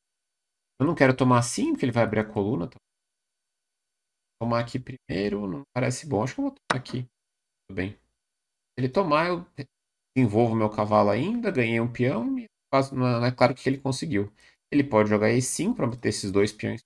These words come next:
fortes, mas eu vou jogar C por D cinco. Trocar peão e vou desenvolver, não tem nada demais aqui também. O rei tá bem firme aqui com o bispo em sete do lado.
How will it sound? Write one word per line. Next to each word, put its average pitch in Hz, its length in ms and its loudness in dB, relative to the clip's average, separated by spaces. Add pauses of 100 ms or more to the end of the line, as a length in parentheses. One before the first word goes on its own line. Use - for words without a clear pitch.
(120)
fortes, 139 240 2
mas 196 140 -2
eu 139 100 2
vou 127 380 0
jogar 104 240 0
C 120 200 -2
por 143 140 -2
D 151 160 -2
cinco. 117 200 -12 (540)
Trocar - 200 0
peão 107 340 4
e 131 60 2
vou 101 120 -2
desenvolver, 117 460 0
não 92 80 -2
tem 95 140 -6
nada 92 120 -2
demais 101 320 0
aqui 87 140 -8
também. 90 200 -12 (540)
O 92 60 -12
rei 98 100 2
tá - 80 0
bem 104 200 2
firme 107 340 0
aqui - 160 -8
com - 80 -14
o 92 40 -10
bispo - 220 -6
em 92 160 -8 (540)
sete 95 160 -2
do 95 100 -6
lado. 117 380 -2